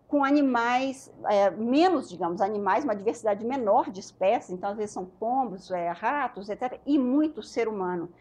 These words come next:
Então é claro que a visão é de que a flexibilidade comportamental existe e é grande, você pode treinar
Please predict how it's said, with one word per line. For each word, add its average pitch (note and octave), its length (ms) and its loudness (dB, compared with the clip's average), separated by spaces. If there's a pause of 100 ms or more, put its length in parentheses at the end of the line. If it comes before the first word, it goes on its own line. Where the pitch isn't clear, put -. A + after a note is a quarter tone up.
(140)
Então D#4+ 120 2
é E4 40 4
claro F#4 280 6
que F4+ 80 0
a E4 40 4
visão C#4 680 2 (400)
é B3+ 480 0
de A#3+ 180 -4
que D4 380 0
a E4 80 8
flexibilidade B3+ 920 -2
comportamental A#3+ 720 -6
existe D#4 540 -4
e G3+ 80 -4
é A#3+ 60 2
grande, B3+ 380 0
você C#4+ 100 -4
pode C4 280 -2
treinar C#4 720 0